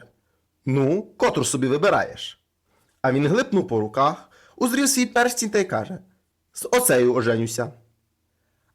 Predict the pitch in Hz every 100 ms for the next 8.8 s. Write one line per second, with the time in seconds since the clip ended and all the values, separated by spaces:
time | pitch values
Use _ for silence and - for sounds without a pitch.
0 | - 110 113 113 110 - 185 233 - 247
1 | 254 175 147 139 139 127 135 123 110 117
2 | - 185 240 247 175 - - 95 - -
3 | - 123 120 135 147 185 185 190 135 110
4 | - 120 - 110 143 - 185 - 214 185
5 | 185 247 214 170 196 214 214 143 107 -
6 | - - _ _ _ _ _ _ _ 123
7 | 117 123 113 113 110 117 240 247 185 180
8 | 143 127 120 113 127 101 101